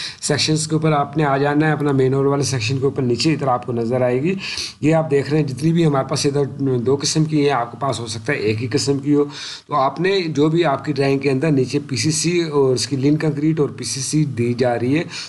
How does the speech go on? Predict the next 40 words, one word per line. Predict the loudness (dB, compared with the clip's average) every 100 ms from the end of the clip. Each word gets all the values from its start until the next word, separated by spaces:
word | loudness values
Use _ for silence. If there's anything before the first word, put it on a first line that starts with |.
| -2
उसकी | -2 0
thickness | -2 -2 -2 0
आपने | 0 0 -2
लिख | -4 -2
देनी | 0 2 2
है। | 2
इधर | 0 -2
thickness | -2 0 0
हमारे | -2 -2
पास | -2
सिक्स | -2 -2
सिक्स | -2 0 0
इंच | -2 0
आ | 0
रही | 0 0
है |
दोनों | 0 0 0
की, | -2 -6 -8 -16 -14 -4
आपने | -4 0 0
इधर | 0
सिक्स | 0 -2 0
इंच | -2 -2
इसकी | -4 0 2 2
और | -2
six | -2 -2 0
inch | -2 -2 -6 -14 -12 -6
दूसरे | 0 0
की | 2
लिख | 0 2
देनी | 2 2 4
है। | 4
नीचे | 2 2 0
आना | 0 0
है | 0
is | 0
equal | -2 -2 0
to | -2
six | 0 0 0
divided | 0 0 0 0
by | 0